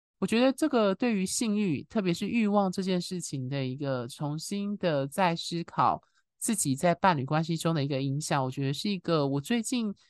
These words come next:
最大的一个感受。那我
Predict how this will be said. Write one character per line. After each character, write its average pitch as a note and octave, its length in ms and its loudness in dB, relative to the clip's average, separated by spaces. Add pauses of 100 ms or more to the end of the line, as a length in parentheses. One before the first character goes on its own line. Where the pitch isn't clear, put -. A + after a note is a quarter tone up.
(180)
最 A#3 200 0
大 G3+ 160 2
的 C#3 80 0
一 C3 60 -2
个 C3+ 120 -2
感 - 280 -8
受。 - 420 -2 (680)
那 D#4+ 140 6
我 E3 440 0